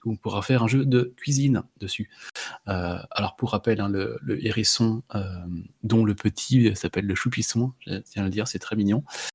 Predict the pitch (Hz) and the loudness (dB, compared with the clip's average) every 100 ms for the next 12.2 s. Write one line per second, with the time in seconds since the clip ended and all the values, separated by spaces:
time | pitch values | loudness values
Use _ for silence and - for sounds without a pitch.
0 | _ 139 135 120 101 104 135 139 - 95 | _ 4 6 6 6 6 6 4 0 0
1 | 117 - - 80 98 - - - 95 113 | 0 -2 -6 -2 -2 -2 -4 -2 2 2
2 | - - 90 90 110 110 107 - _ - | 2 -2 0 2 4 2 0 -6 _ 0
3 | 113 120 101 107 131 113 101 101 120 139 | 2 4 4 6 4 4 4 6 4 2
4 | - - 92 92 98 135 - 107 120 127 | 0 -4 0 0 2 2 0 2 2 2
5 | 156 - 147 180 180 147 151 - - - | -2 2 4 4 4 2 0 -6 -6 -4
6 | - - - 151 160 139 127 143 131 113 | -4 -6 0 6 8 8 8 6 6 4
7 | 113 - 131 117 127 123 123 - 110 123 | 2 0 2 6 6 6 4 4 4 4
8 | 127 110 101 - - 117 113 107 117 117 | 4 2 0 -4 -2 2 2 2 2 2
9 | 110 110 110 110 107 131 131 117 110 135 | 4 0 2 0 6 8 8 6 4 4
10 | 131 127 123 123 101 - - 123 120 98 | 4 6 6 6 4 2 0 2 2 4
11 | 98 101 107 95 - - 120 120 - 113 | 2 2 2 0 -4 -4 -2 0 0 -2
12 | - 123 | -2 -4